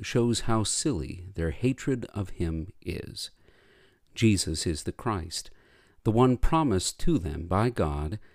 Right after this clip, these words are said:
and he has come to save and forgive. Yet the Jews call him names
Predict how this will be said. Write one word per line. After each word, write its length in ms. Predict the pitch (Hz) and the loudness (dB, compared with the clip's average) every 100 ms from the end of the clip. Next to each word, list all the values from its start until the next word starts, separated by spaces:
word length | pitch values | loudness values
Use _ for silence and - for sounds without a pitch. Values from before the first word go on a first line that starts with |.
| _ _ - | _ _ -4
and 120 | 85 | -2
he 180 | 87 98 | 2 2
has 160 | 92 - | 2 2
come 280 | 107 104 101 | 0 0 -2
to 140 | 104 | -2
save 640 | 90 - 107 135 170 - - _ - | -2 0 0 -2 -6 -8 -12 _ -6
and 160 | 123 | -4
forgive. 560 | - 110 101 78 - - - - _ _ _ _ _ | -4 -4 -2 -2 -4 -14 -18 -20 _ _ _ _ _
Yet 160 | - 85 | -4 -4
the 80 | - | 0
Jews 420 | 92 110 76 80 | 4 4 4 -2
call 260 | - 95 87 | 0 0 2
him 280 | 87 82 | 2 0
names 640 | 85 107 87 73 - - | 0 0 0 -6 -12 -14